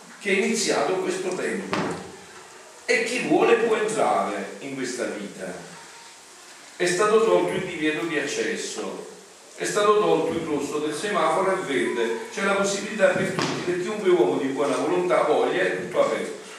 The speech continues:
Ora il vivere nel mio volere, eh, non è solo salvezza, no, è riportare l'uomo come era stato creato, è, ma è santità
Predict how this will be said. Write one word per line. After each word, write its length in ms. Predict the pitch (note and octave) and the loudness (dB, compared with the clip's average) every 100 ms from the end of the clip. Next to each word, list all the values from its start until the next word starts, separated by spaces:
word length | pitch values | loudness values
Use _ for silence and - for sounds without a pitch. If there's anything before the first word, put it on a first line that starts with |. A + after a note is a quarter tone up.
| - | -2
Ora 360 | - C4+ A3 - | 2 6 6 6
il 140 | - | 4
vivere 360 | - C#4 A#3 G3+ | 4 6 6 6
nel 220 | - - | 2 2
mio 200 | A3 F#3+ | 2 4
volere, 560 | E3 - - - - | 4 4 2 4 4
eh, 300 | - E3+ - - - - - - - - - - - - - - - - - - - - - | 4 2 -2 -8 -16 -16 -16 -14 -16 -16 -20 -20 -20 -20 -20 -20 -20 -20 -20 -20 -20 -20 -6
non 360 | G#3 C4 C4+ | 2 4 6
è 260 | C#4 C#4+ A3+ | 8 8 6
solo 480 | - A3 G3+ G3 G3 | 2 4 4 4 4
salvezza, 1040 | F#3+ E3+ - E3+ D3 - - - - - - - - - - - - - - - - - - - - - - - - - | 6 4 4 2 0 0 -2 -2 -2 -4 -8 -16 -20 -20 -20 -20 -18 -18 -20 -20 -20 -20 -20 -20 -20 -20 -20 -20 -20 -4
no, 380 | A#3 B3 - B3 | 4 6 6 6
è 140 | F3+ | 4
riportare 460 | G#3+ A3+ A3+ A#3+ A#3+ | 4 4 6 6 6
l'uomo 300 | C4 B3 A3 | 4 4 4
come 200 | G#3 G3 | 6 4
era 120 | F#3+ | 4
stato 300 | F#3+ A#3 A3 | 4 4 6
creato, 380 | A3 A3 F3 D#3+ | 6 6 6 4
è, 420 | G3+ G#3 G3+ G#3 | 4 4 4 0
ma 260 | D3+ F3+ C4 | 2 4 6
è 40 | |
santità 1400 | - - G#3+ G#3 G#3 A3 - A#3 - - - - - - | 4 2 4 4 4 0 2 6 6 6 6 4 2 -6